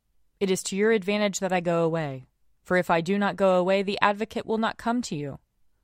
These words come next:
But if I go, I will send him to you. And when he comes, he will prove the world wrong about sin and righteousness and judgment.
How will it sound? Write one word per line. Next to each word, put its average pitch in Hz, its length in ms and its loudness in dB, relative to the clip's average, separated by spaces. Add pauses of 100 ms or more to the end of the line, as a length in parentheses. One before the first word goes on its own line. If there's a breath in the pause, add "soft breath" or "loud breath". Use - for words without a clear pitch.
(200)
But 180 100 0
if 190 120 0
I 175 80 4
go, 175 360 2
I 165 140 0
will 175 120 -2
send 233 280 -4
him 156 200 -4
to 147 100 -8
you. 135 300 -8 (500)
And 185 160 4
when 247 180 2
he 254 140 0
comes, 165 480 -2 (200 soft breath)
he 269 220 0
will 277 140 2
prove 254 360 -4
the 233 80 2
world 208 380 0
wrong 175 340 0
about 147 280 -2
sin 233 400 0
and 160 260 -2
righteousness 202 680 -2
and 156 220 -2
judgment. 160 540 -6